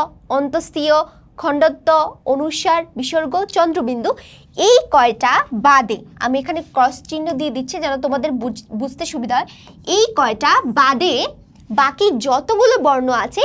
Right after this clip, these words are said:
সেই সব কয়টা বর্ণ হচ্ছে আমাদের ব্যঞ্জনধ্বনি,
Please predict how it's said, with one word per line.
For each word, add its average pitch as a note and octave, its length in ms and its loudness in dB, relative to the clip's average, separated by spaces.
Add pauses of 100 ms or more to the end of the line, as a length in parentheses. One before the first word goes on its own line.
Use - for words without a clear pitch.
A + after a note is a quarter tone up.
(100)
সেই F#4 180 -2
সব F4 340 0 (120)
কয়টা A4 280 0
বর্ণ B3 240 0
হচ্ছে B3+ 300 -4
আমাদের A#3 380 0 (340)
ব্যঞ্জনধ্বনি, C4+ 840 -2